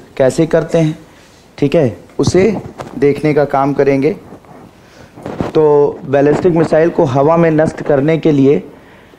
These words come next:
एक ballistic missile defense system काम करता है, ballistic missile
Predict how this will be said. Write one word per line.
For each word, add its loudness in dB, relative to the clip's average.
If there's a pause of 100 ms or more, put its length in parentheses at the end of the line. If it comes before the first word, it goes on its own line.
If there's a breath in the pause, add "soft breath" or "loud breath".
(380 loud breath)
एक 0
ballistic 0
missile 2
defense 0
system 0
काम 0
करता -2
है, -2 (1000)
ballistic 0
missile 0